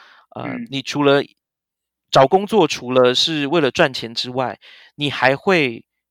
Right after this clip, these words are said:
Speaker 1: 你现-，现在的你觉得有什么对你是重要的，然后你也会在意这些，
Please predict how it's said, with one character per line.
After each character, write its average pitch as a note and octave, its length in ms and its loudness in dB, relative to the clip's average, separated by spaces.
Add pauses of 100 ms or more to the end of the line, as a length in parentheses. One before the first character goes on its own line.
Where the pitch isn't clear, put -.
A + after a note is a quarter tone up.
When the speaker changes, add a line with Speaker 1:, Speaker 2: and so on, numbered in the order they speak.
(140)
Speaker 1:
你 C#3 120 -10
现-， A3 240 -2
现 B3 180 0
在 A#3 140 0
的 F3 120 0
你 A#2+ 200 -14
觉 A#2+ 160 -4
得 A#2 160 -4
有 C#3 120 0
什 C#3+ 160 -4
么 C3 80 -6
对 G3 140 0
你 B2+ 280 -10 (280)
是 - 260 -6 (120)
重 F3 220 0
要 D3+ 220 2
的， F#2 140 -8
然 A#2 100 -2
后 C#3 60 -2
你 D3 100 -10
也 C#3+ 80 -4
会 C#3 100 0
在 E3 260 0
意 C3 200 -12
这 - 100 -10
些， A#2+ 360 -8